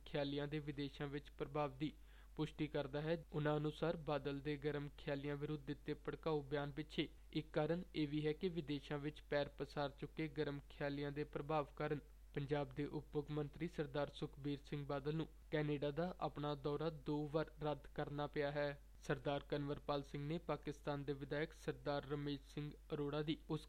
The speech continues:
ਗੱਲ ਦੀ ਸ਼ਲਾਘਾ ਕੀਤੀ ਜਿਸ ਵਿੱਚ ਸਰਦਾਰ ਰਮੇਸ਼ ਸਿੰਘ ਅਰੋੜਾ ਨੇ ਮੁੱਖ ਮੰਤਰੀ ਸਰਦਾਰ ਪ੍ਰਕਾਸ਼ ਸਿੰਘ ਬਾਦਲ ਨੂੰ ਇਹ ਸਲਾਹ ਦਿੱਤੀ ਕਿ ਗਰਮ ਖਿਆਲੀਆਂ ਨਾਲ ਗੱਲਬਾਤ ਰਾਹੀਂ ਆਪਸੀ ਮਸਲੇ ਸੁਲਝਾ ਲੈਣੇ ਚਾਹੀਦੇ ਹਨ। ਪ੍ਰਵਾਸੀ ਪੰਜਾਬੀਆਂ ਲਈ ਕਰਵਾਏ ਸੰਮੇਲਨ ਵਿੱਚ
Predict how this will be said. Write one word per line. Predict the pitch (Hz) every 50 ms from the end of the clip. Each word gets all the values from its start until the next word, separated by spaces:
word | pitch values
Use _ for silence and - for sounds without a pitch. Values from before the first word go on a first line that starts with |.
| -
ਗੱਲ | 156 147 143 139
ਦੀ | 143 147
ਸ਼ਲਾਘਾ | 143 - - 147 143 143 143 151 143
ਕੀਤੀ | 139 - 147 - - 180
ਜਿਸ | 160 147 156 147 147 - -
ਵਿੱਚ | 147 147 -
ਸਰਦਾਰ | - 156 139 131 135 143 143 139
ਰਮੇਸ਼ | 143 143 143 147 143 139 - -
ਸਿੰਘ | 151 147 143 - -
ਅਰੋੜਾ | 156 147 143 143 147 156
ਨੇ | 160 156 139 - - - - - - 165
ਮੁੱਖ | 151 147 - -
ਮੰਤਰੀ | 151 151 147 - - 170 180
ਸਰਦਾਰ | 175 - 170 143 131 156 143 139 - -
ਪ੍ਰਕਾਸ਼ | 151 - - 143 143 143 - -
ਸਿੰਘ | - 147 147
ਬਾਦਲ | 135 147 143 135 131 147 147 147
ਨੂੰ | 160 170 175 - - -
ਇਹ | 156 151 147 147 - -
ਸਲਾਹ | - 147 143 139 143 139
ਦਿੱਤੀ | 139 147 - - 147 143
ਕਿ | - - 175 170 147 139
ਗਰਮ | 151 147 147 147 147 -
ਖਿਆਲੀਆਂ | - - 151 143 139 139 147 151
ਨਾਲ | 160 165 147 - - - - - - - 147 151
ਗੱਲਬਾਤ | 147 147 143 135 151 151 147 -
ਰਾਹੀਂ | - 151 156 170 180 185 - -
ਆਪਸੀ | 156 151 143 - - - - 160
ਮਸਲੇ | 160 156 151 147 143 - - 147 151 151
ਸੁਲਝਾ | - - - 156 151 147 160 156
ਲੈਣੇ | 143 135 139 143 143 139
ਚਾਹੀਦੇ | - - 143 147 143 139 147 147
ਹਨ। | 147 147 143 139 - - - - - - - - - - - - - - - - - - - - - -
ਪ੍ਰਵਾਸੀ | - 147 131 143 139 135 - - 147
ਪੰਜਾਬੀਆਂ | - 156 151 139 147 143 131 135 147 147
ਲਈ | 151 160 180
ਕਰਵਾਏ | 170 - 170 151 139 147 147 143
ਸੰਮੇਲਨ | 143 - - 147 143 147 143 147 147 147
ਵਿੱਚ | 147 175 - -